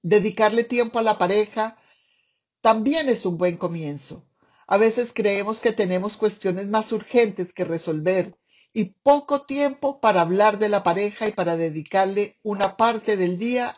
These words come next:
a nuestra intimidad. Al final,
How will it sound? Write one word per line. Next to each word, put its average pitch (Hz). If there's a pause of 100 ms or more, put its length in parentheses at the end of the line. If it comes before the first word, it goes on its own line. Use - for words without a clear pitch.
a 196
nuestra 170
intimidad. 143 (880)
Al 240
final, 302